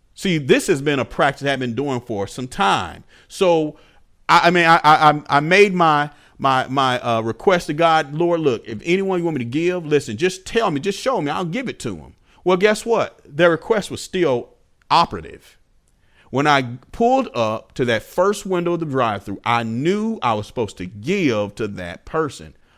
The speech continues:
But the problem was this. I didn't take out enough money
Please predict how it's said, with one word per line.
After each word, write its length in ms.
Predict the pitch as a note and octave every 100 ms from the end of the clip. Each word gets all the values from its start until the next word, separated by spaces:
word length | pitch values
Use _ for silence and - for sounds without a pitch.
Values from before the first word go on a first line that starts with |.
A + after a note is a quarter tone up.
| _
But 120 | G2
the 60 | F2+
problem 440 | - E3+ F3 C#3
was 140 | A#2+ A2
this. 360 | E3+ A2 - _ _ _ _ _ _ _ _ _ _ -
I 140 | B2
didn't 320 | B2 A#2+ G#2+
take 200 | A2+ A#2
out 140 | G#2 B2
enough 320 | G#2+ F2+ -
money 480 | F#2 F2 F#2 G#2+